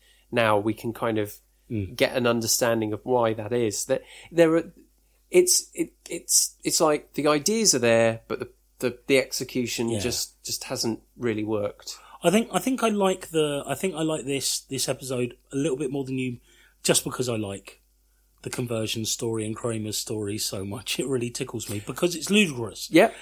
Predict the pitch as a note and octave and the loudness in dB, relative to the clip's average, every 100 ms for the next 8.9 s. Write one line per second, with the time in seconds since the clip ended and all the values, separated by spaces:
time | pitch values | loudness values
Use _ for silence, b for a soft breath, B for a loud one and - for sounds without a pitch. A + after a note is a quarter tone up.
0 | B - D3+ D#3+ D3+ - D#3 D3+ C#3 E3+ | B -2 0 2 0 0 0 2 4 4
1 | C#3+ D3 D3 A2+ B2+ B2+ A#2 A#2+ A2+ - | 4 2 0 0 -2 -2 -2 -6 -2 -2
2 | C#3+ A#2 - D#2+ D#2 - b b b b | -2 -4 -8 -16 -18 -20 b b b b
3 | _ _ _ _ - C3+ B2+ - F3 - | _ _ _ _ 0 2 2 -6 -16 -16
4 | _ _ _ _ _ - - A#2+ C3 B2+ | _ _ _ _ _ 0 0 2 0 0
5 | C3+ - C#3 B2+ C#3 B2 C3+ G3+ G3 F#3 | -2 0 2 2 2 2 6 8 8 8
6 | F#3 D#3 C#3+ - C#3+ B2+ A#2+ A2 - A2+ | 8 8 6 6 6 6 4 2 2 2
7 | A#2+ - C#3+ B2 A#2+ A#2 A#2 A2+ - b | 2 0 2 2 4 2 0 -2 -4 b
8 | b b _ B2 A#2+ A#2 A#2 A2+ | b b _ 2 4 4 4 2